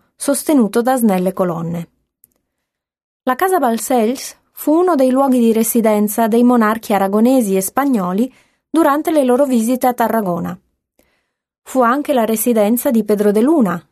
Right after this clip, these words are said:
il Papa Luna, e di Juana Enríquez, sposa del re Giovanni secondo di Aragona e madre di Ferdinando il Cattolico.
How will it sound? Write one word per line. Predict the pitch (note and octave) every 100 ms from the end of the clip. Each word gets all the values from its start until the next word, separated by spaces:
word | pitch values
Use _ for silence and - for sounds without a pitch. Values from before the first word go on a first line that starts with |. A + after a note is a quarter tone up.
| _
il | B3+ B3+
Papa | G#3+ F#3 F#3+
Luna, | A3+ C4 F3 D#3+ _ _ _ _ _ _ _ _ -
e | C#4
di | D4+
Juana | D4+ C#4+ D4+ D4
Enríquez, | C4+ C4+ D4+ A#3+ F#3+ F#3+ - _ _ _
sposa | - - - B3 C#4+ D4+ C#4+
del | G#3+
re | G3+ A3 G#3+
Giovanni | G#3 G3+ G3 F#3
secondo | F3+ G3 G#3 G3+ F#3+
di | F3
Aragona | F3+ A3 A#3+ F#3+ G3 D4 _ _ _ _ -
e | F4
madre | C#4 F#3+ G3 B3+ D4 -
di | E4
Ferdinando | E4 D4+ D#4+ A#3+ F#3 G3
il | F#3+
Cattolico. | G3 - F3+ F3+ F#3 G3+ F#3+